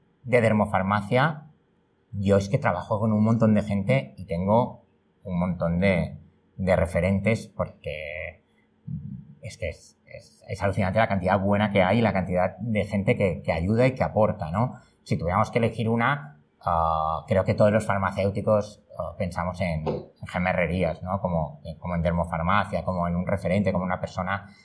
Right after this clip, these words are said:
que, que ha hecho una evolución brutal y que encima es muy generosa, que comparte mucho. Pero a mí como persona, si tuviera que elegir una referente fuera de mi familia, sobre todo, elegiría a Cristina Tiemblo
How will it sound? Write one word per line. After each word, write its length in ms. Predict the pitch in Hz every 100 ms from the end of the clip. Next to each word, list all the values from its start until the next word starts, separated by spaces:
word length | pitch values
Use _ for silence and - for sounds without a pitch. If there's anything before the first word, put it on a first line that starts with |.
| _ _
que, 400 | 92 85 76 - - _ _
que 80 | 87
ha 60 |
hecho 180 | 80 -
una 140 | 90 92
evolución 500 | 95 90 - 92 90
brutal 460 | 87 92 104 101
y 60 | 98
que 80 | 90
encima 240 | - 90
es 60 | 90
muy 140 | 95
generosa, 480 | 92 87 101 107 107
que 80 | -
comparte 400 | 95 92 - 85
mucho. 420 | 92 87 90 82 _ _ _ _ _ _ _ _ _
Pero 220 | - 123 107
a 40 |
mí 180 | 120 147
como 300 | 190 160 147
persona, 720 | 120 - - 135 143 151 147
si 260 | - - 113
tuviera 240 | 104 117
que 80 | 156
elegir 320 | 143 - 143
una 160 | 131 117
referente 460 | 110 113 120 110
fuera 240 | - 123 117
de 80 |
mi 140 | 113 107
familia, 520 | 110 101 107 117 123
sobre 280 | - 104 95
todo, 420 | 107 123 147 - - _ _ _ -
elegiría 500 | 120 95 - 92 95
a 40 |
Cristina 420 | 107 101 - 95 85
Tiemblo 520 | 87 85 82 80